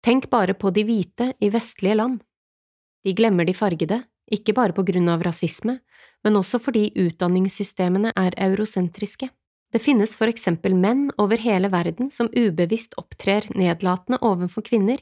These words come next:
akkurat som det finnes heterofile som oppfører seg som om homofile er usynlige. De med god helse har problemer med å forstå sinne hos dem med dårlig helse.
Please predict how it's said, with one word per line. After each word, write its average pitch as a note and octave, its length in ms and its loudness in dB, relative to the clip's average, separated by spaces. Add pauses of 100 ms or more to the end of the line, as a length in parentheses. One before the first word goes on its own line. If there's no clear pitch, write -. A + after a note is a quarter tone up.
akkurat A#3+ 420 -2
som A#3 200 2
det A#3+ 80 -4
finnes B3 340 0
heterofile A3+ 640 0
som G3 240 -4
oppfører F3 400 -4
seg F#3+ 400 -2
som A3 220 0
om A3+ 100 0
homofile F3+ 560 0
er F3+ 160 -2
usynlige. F3 480 0 (320)
De G#3+ 160 4
med A#3 160 2
god G3+ 240 2
helse G3+ 400 -2
har A3 160 -2
problemer E3+ 480 2
med F#3+ 140 2
å - 20 -14
forstå F3 400 -4
sinne G3+ 460 0
hos A3+ 180 -4
dem G#3 300 0
med F#3+ 180 0
dårlig D#3+ 300 2
helse. B3+ 320 -6